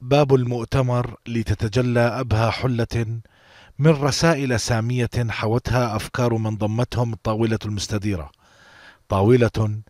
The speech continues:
اجتمع عليها رواد الحرية الدينية والمتبنون لإحلال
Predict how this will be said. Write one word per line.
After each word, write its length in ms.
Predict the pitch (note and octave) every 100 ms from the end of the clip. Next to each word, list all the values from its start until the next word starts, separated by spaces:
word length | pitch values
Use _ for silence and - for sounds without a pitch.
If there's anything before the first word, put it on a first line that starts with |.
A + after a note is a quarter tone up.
| _ _ - -
اجتمع 560 | A#2+ - F#3+ G3+ E3+ C3
عليها 420 | A2+ B2+ A2+ A2+
رواد 380 | G#2 G#2 A#2 G#2+
الحرية 520 | F#2 G2+ G2+ A2+ G#2+
الدينية 480 | G#2+ F#2+ G#2 A#2 A#2+
والمتبنون 1000 | A2 A#2+ B2 A2+ A2 G#2 G#2 B2+ A#2+ G#2+ - _ - - -
لإحلال 600 | B2+ B2+ - C3+ F3 E3+